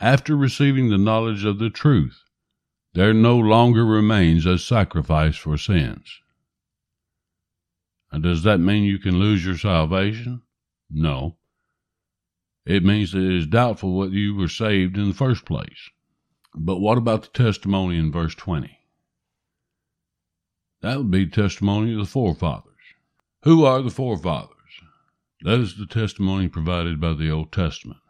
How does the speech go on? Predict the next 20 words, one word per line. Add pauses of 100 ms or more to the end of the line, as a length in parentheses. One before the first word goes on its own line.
(500)
The
Old
Testament
was
once
known,
and
still
is, (460)
as
testimony
of
the
forefathers. (720)
Testament (180)
is
a
root (320)
for
testimony.